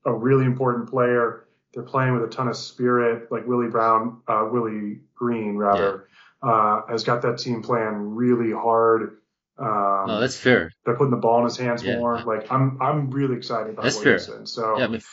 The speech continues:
Speaker 1: and be-,
Speaker 2: four dimes.
Speaker 1: because
Speaker 2: Four dimes is nice. Yeah.
Speaker 1: And because, you know, I'm on the, I'm on the poll here, like, I knew he wouldn't make it back to forty-five.
Speaker 2: Right.
Speaker 1: Like, there, there was no
Speaker 2: Right,
Speaker 1: way.
Speaker 2: right, right.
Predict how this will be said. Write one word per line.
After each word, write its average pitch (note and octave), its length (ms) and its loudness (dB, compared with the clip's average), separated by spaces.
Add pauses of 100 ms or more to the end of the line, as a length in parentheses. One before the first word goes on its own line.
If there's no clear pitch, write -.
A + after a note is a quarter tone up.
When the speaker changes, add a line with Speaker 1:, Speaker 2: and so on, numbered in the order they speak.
(120)
Speaker 1:
and E3+ 100 -2
be-, F3 80 4
Speaker 2:
four F#3 120 8
dimes. A#2+ 360 4
Speaker 1:
because F#3 460 2
Speaker 2:
Four D#3 140 4
dimes C3 320 0
is D#2+ 100 -12
nice. E2 380 -12 (300)
Yeah. C#2+ 180 -20 (1800)
Speaker 1:
And F3+ 120 -4
because, G3 460 2
you F3+ 80 4
know, D#3 260 0
I'm D3+ 220 2
on D3+ 120 0
the, C3+ 240 -2 (300)
I'm C3+ 120 -2
on C3+ 120 2
the A#2+ 80 -2
poll D#3+ 420 2
here, A2+ 360 0
like, G#2+ 400 -2 (760)
I C#3 140 -2
knew D3+ 180 2
he D#3+ 80 0
wouldn't C#3+ 240 4
make B2 180 0
it A2 100 -8
back G#2+ 200 -2
to G#2 60 -12
forty-five. G#2 400 -6
Speaker 2:
Right. F2 220 -6
Speaker 1:
Like, B2 100 -2
there, C3+ 220 6
there C3+ 160 4
was B2+ 160 4
no C3 160 2
Speaker 2:
Right, F2 100 2
Speaker 1:
way. E2 100 -2
Speaker 2:
right, D2+ 120 -12
right. - 80 -20